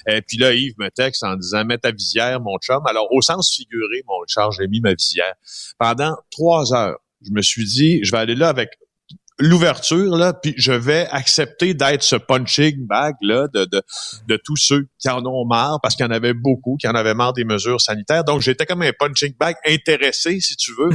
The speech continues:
<laughs> Intéressé par quoi ? Intéressé par, par ceux qui voulaient et qui ont réussi à perturber la plus grande campagne de vaccination de l'histoire de la province.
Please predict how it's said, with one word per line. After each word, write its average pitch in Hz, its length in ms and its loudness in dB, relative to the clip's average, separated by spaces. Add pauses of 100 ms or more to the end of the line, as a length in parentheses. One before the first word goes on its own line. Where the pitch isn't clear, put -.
(220)
<laughs> - 280 -12
Intéressé 143 560 0
par - 280 -4
quoi ? 175 460 -2
Intéressé 135 760 -4
par, 185 220 2 (580)
par 139 180 -4
ceux 214 240 2
qui 180 240 -4
voulaient 131 600 2
et 123 100 -4
qui 156 140 2
ont 147 120 4
réussi 196 960 2 (400)
à - 140 0
perturber 147 600 0
la 139 120 2
plus 139 160 -4
grande 151 300 0
campagne 160 400 0
de 156 80 2
vaccination 143 580 0
de 160 80 0
l'histoire 170 300 2
de 160 60 -2
la 143 80 2
province. 151 640 0